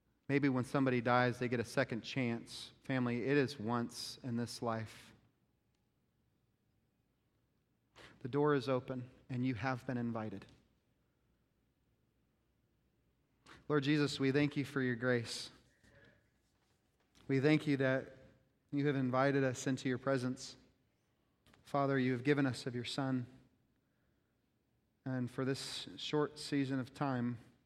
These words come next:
before you return, we pray that as a people and as individuals we be found about your business. To you today, who, if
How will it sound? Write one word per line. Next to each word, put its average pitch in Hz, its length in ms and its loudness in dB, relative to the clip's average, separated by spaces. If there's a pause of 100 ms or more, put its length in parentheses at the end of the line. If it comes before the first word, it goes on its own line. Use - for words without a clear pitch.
before 135 300 -2
you 127 120 0
return, 123 480 -4 (1200)
we 135 60 -4
pray 147 260 2
that 139 120 2
as 120 120 0
a 127 40 -6
people 131 440 -2
and 131 100 -4
as 123 120 -4
individuals 127 600 0
we 120 120 -6
be 123 100 -4
found 135 280 0
about 127 220 0
your 127 100 -4
business. 120 480 -6 (2250)
To - 120 -2
you 151 200 4
today, 135 540 2 (4000)
who, 139 100 -2
if - 140 -8